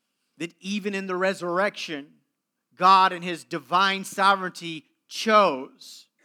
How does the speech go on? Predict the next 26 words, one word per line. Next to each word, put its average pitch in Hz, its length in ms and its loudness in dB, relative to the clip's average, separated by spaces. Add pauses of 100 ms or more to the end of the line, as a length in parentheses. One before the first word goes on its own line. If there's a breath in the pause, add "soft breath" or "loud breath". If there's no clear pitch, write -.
(560)
to 196 140 -2
leave 185 560 -2
the 185 100 -2
marks 180 580 2 (1500)
of 170 140 -2
his 175 220 -6
crucifixion. 190 840 -6 (460)
We 196 140 -4
read 220 240 0
it 202 100 -2
in, 185 240 -6
uh, 175 240 4
verse 185 600 -2
twenty-seven 202 720 -4
of 151 240 -6
John 180 280 0
twenty. 170 440 -6 (800)
Then 202 160 0
Jesus 220 420 -2
said 208 220 -2
to 185 60 -10
Thomas, 185 640 0 (380)
"Put 233 220 2
your 226 140 0
finger 220 460 -4
here 139 420 -6